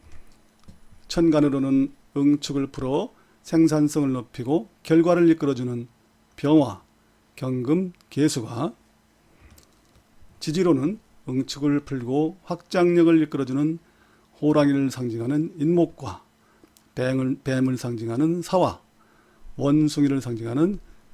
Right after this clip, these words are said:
신금이 기축과 발전적인 관계를 형성하는 요소들인데요.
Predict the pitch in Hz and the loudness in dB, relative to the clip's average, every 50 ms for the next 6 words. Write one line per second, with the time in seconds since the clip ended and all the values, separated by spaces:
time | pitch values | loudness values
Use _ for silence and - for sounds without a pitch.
0 | - - - - - 196 190 190 180 180 165 156 175 196 214 196 - - _ _ | -20 -16 -10 -6 -2 -2 0 0 2 4 4 4 4 2 0 -4 -10 -18 _ _
1 | _ _ _ _ _ - 147 143 - - 139 - - - 143 147 156 165 170 170 | _ _ _ _ _ -8 -6 -6 -6 -8 -10 -10 -6 -2 2 2 2 2 0 -4
2 | - _ _ _ - - _ _ _ _ _ _ _ - 139 147 147 - 185 175 | -8 _ _ _ -20 -20 _ _ _ _ _ _ _ -6 -4 -4 -2 0 0 2
3 | 175 165 170 165 170 175 170 165 143 131 135 135 135 135 135 131 123 113 120 113 | 2 2 2 2 2 0 0 -2 -2 -2 -2 0 -2 -2 -4 -4 -6 -6 -8 -8
4 | 110 113 123 143 156 156 156 147 147 135 143 131 160 143 131 120 113 104 98 98 | -8 -6 -4 -4 -4 -4 -4 -6 -6 -4 -2 0 0 0 -2 -4 -6 -8 -10 -8
5 | 107 139 175 226 - | -6 -4 -4 -6 -6